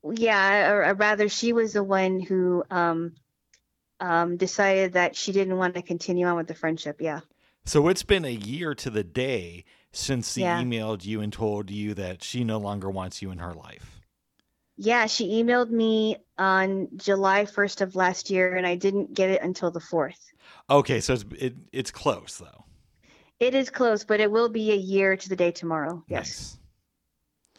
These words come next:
Speaker 2: How are
Speaker 1: It's
Speaker 2: you
Speaker 1: a-,
Speaker 2: feeling?
Speaker 1: it's sad. It's very sad. I, I mean, I'm trying not to think about it because, I mean, it, it, it still saddens me. It really does. I'm more sad than angry now.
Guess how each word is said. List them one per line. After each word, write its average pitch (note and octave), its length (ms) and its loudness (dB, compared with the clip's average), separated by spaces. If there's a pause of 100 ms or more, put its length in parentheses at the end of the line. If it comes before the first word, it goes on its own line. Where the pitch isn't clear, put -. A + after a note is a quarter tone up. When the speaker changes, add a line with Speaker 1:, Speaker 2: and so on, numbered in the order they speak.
(320)
Speaker 2:
How B2 160 -2
are B2+ 60 4
Speaker 1:
It's A#2 80 0
Speaker 2:
you F#4 60 4
Speaker 1:
a-, - 40 0
Speaker 2:
feeling? C3 160 4
Speaker 1:
it's G3 80 -10
sad. A3+ 360 4
It's G3 200 0
very G#3+ 220 4
sad. F3 340 0
I, A3 200 4
I A#3+ 160 4
mean, A#3+ 240 4 (460)
I'm B3+ 160 4
trying C#4 340 4
not D#4 160 2
to C#4 60 -2
think A3+ 320 0
about B3 300 2
it B3+ 100 2
because, A#3 420 -2
I F#3+ 140 2
mean, A3 400 0 (100)
it, - 120 -10 (260)
it, - 320 0
it B3+ 160 0
still C#4+ 240 0
saddens G3 480 0
me. F3+ 140 0
It F3+ 60 2
really G3+ 260 4
does. F#3+ 180 0
I'm G3+ 120 2
more B3 140 2
sad G#3 380 0
than F#3 100 0
angry E3+ 380 0
now. D#3 240 -4